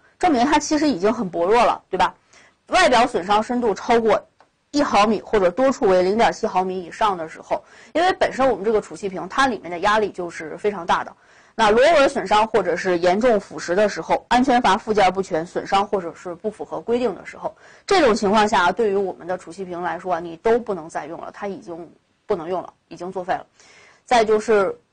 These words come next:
往下啊，储气瓶上的瓶阀冻结的时候怎么处理？冻结的时候哈，大家注意一下，它你可以用热水给它进行焦化，但是你严谨用火去烘烤。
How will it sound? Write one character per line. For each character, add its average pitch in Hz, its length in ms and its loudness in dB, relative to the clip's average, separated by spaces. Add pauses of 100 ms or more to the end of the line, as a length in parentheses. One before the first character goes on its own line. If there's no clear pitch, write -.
(240)
往 185 140 0
下 208 140 2
啊， 160 260 0
储 233 140 -4
气 294 140 0
瓶 302 180 0
上 254 180 2
的 170 520 2
瓶 240 200 -2
阀 196 240 2 (140)
冻 269 180 2
结 175 160 2
的 175 140 4
时 185 140 -6
候 160 180 -2
怎 - 100 -18
么 - 120 -20
处 175 160 -6
理？ 147 120 -6 (140)
冻 339 160 2
结 226 160 4
的 262 140 4
时 214 120 -6
候 190 200 2
哈， 170 160 -2
大 196 120 2
家 196 80 2
注 196 200 -6
意 147 60 -12
一 - 80 -18
下， - 220 -10
它 254 80 -4
你 226 140 -2
可 254 220 0
以 233 40 -4
用 190 160 -4
热 220 140 2
水 - 180 -8
给 - 80 -14
它 165 140 -10
进 185 100 -8
行 175 160 -8
焦 202 200 0
化， 214 200 0
但 233 160 2
是 220 120 -6
你 170 100 -6
严 165 180 -4
谨 185 160 -10
用 190 200 -4
火 - 280 -18
去 - 120 -14
烘 214 180 -6
烤。 190 180 -8